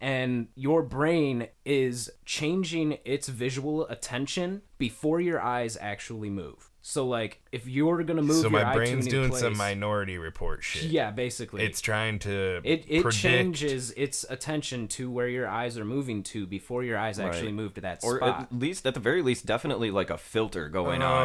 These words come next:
Speaker 3: on,
Speaker 2: stop
Speaker 3: uh,
Speaker 2: it.
Speaker 1: And then
Speaker 3: for your
Speaker 1: it's
Speaker 3: vision.
Speaker 1: taking all of that and piecing it together, and somehow its ability to predict the movement of your eyes
Speaker 3: Right,
Speaker 1: is helping
Speaker 3: right.
Speaker 1: stability with your vision.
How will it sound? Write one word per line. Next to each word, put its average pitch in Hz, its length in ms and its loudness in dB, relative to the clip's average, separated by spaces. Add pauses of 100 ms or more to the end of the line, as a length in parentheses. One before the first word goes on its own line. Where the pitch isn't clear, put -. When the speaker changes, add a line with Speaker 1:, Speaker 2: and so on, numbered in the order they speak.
Speaker 3:
on, 123 80 0
Speaker 2:
stop 127 520 0
Speaker 3:
uh, - 20 2
Speaker 2:
it. 135 320 0
Speaker 1:
And 165 160 2
then 156 80 6
Speaker 3:
for 143 60 2
your 156 40 4
Speaker 1:
it's 185 140 2
Speaker 3:
vision. 165 100 0
Speaker 1:
taking 185 340 2
all 160 220 6
of 131 80 -2
that 139 260 4
and 117 140 -4
piecing 151 380 -2
it 147 120 0
together, 110 720 -2
and 117 220 -4
somehow 127 480 -2
its 110 240 -6
ability 120 380 -2
to - 120 -10
predict 113 560 -6
the 117 80 -4
movement 117 400 -2
of 107 140 -4
your 101 160 -2
eyes 104 300 4
Speaker 3:
Right, 76 80 -4
Speaker 1:
is 95 100 -6
helping 92 460 0
Speaker 3:
right. 104 100 -2
Speaker 1:
stability 107 720 -4
with 92 180 -8
your 98 80 -6
vision. 92 480 -10